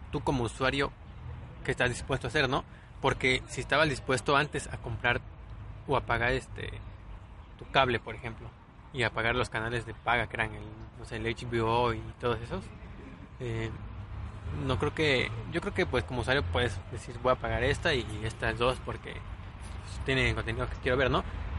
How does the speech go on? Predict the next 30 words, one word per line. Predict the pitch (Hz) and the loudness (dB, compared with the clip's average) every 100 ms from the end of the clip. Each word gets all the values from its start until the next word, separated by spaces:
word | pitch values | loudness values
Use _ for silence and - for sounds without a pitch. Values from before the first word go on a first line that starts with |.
| 135 | 2
Igual, | 123 127 131 - | 4 6 4 2
por | 131 | 2
ejemplo, | 110 127 123 123 120 | 4 2 0 2 2
antes | 127 135 - | 4 2 2
como | - 120 | 2 2
usuario | 113 135 147 | 4 4 4
tenías, | 127 117 120 - - - | 4 4 4 2 -6 -2
y | 160 135 | 2 4
si | 123 | 4
lo | 117 | 4
hacías, | 113 143 | 6 4
digamos, | 135 135 135 | 4 4 4
todo | - 139 | 4 6
de | 120 | 6
la | 110 | 4
forma | 110 - 135 135 | 2 2 4 4
correcta, | - 120 117 123 - - - - - - - - - - | 4 4 6 4 2 -2 -2 -8 -8 -10 -10 -10 -10 -2
tenías | 127 113 | 0 2
que | 127 | 2
comprar | 135 123 117 - | 2 4 2 2
las | 131 | 0
películas | - 120 123 135 | 4 2 6 4
que | 113 | 4
querías | 123 120 | 4 4
ver, | 113 143 - - - - - - - - - - - | 4 2 2 -4 -4 -6 -8 -8 -8 -8 -4 -2 0
eh, | 123 117 - - - - - - - - - - - - - - - - | 2 2 0 -2 -6 -6 -6 -6 -6 -6 -8 -8 -6 -6 -6 -6 -4 2
originales, | 139 120 120 131 196 - | 2 4 4 6 6 4
y | 135 120 | 2 4
no | 113 113 | 4 4
eran | 135 139 | 6 6